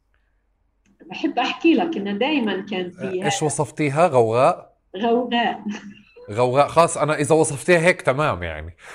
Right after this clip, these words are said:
Speaker 2: هلا بصير النقاش إنه أنت بتستفز من الغوغائية أو لا، ما عندي مشكلة. <laughs>
Speaker 1: ما تستفز، لأن، آم، آه، في الآخر ما ينفع الناس يلقى في الأرض، صح؟
Speaker 2: صح.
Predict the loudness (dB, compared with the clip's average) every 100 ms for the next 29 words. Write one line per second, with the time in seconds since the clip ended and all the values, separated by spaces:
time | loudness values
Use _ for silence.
0 | -20 _ 4 4 4 4 6 4 6 4
1 | 4 -2 -2 -2 -4 -8 -4 2 4 4
2 | 2 2 4 4 4 2 2 2 4 2
3 | 2 2 0 -2 -4 -4 -6 -8 -8 -8
4 | 0 0 4 2 4 -2 0 -2 -2 -6
5 | -8 -10 -10 -4 -4 0 -2 -2 -6 -2
6 | -2 -2 -2 0 0 0 -2 -4 -14 -20
7 | -20 _ -6 -4 -2 -2 -4 -8 -14 -20
8 | _ _ -4 -4 -6 -10 -16 -18 -20 _
9 | _ _ _ _ -2 -2 -2 -4 -2 0
10 | 2 2 0 -2 0 0 0 -2 -6 -6
11 | -8 -10 -16 -20 _ _ -8 -8 -18 -18
12 | -18